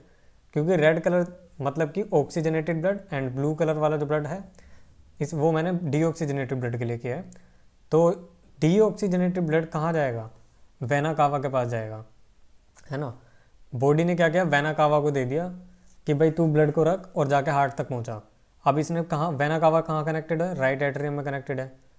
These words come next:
राइट एट्रियम कहाँ करेगा ब्लड को, राइट वेंट्रिकल को दे देगा। राइट वेंट्रिकल क्या करेगा, पल्मोनरी आर्टरी को दे देगा,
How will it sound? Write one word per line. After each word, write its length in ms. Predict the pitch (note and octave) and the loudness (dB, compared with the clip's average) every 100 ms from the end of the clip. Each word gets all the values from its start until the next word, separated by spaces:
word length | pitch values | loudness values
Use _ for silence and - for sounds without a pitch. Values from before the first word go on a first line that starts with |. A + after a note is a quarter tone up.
| _ | _
राइट 260 | B2 C#3 D#3 | 0 2 2
एट्रियम 340 | D#3+ E3 E3+ | 0 0 -2
कहाँ 220 | E3 D#3 | -2 -2
करेगा 300 | D#3+ D#3+ D#3+ F3 D#3 - | 0 0 -2 -4 -8 -6
ब्लड 200 | C3 C#3+ | -4 -2
को, 160 | C#3+ E3 - - | -4 -8 -10 -4
राइट 200 | C3 B2+ | 0 0
वेंट्रिकल 400 | C3 C3+ D3+ D#3+ | 0 -2 0 0
को 100 | D#3+ | 0
दे 100 | E3 | 0
देगा। 220 | D#3 D3 D3 - - _ | 0 -2 -6 -16 -20 _
राइट 260 | C3+ C3+ D#3 | 0 2 2
वेंट्रिकल 420 | E3+ E3 E3+ F3 | 0 -2 -2 -2
क्या 120 | F3 E3+ | 0 -2
करेगा, 280 | F3 E3+ F3+ | -2 -4 -4
पल्मोनरी 460 | - B2+ B2+ C3+ | -2 -2 -2 -2
आर्टरी 300 | C#3 C#3 D3+ | -2 -2 -2
को 80 | D3 | -2
दे 120 | C#3 | -2
देगा, 300 | C3 B2+ B2+ | -4 -4 -6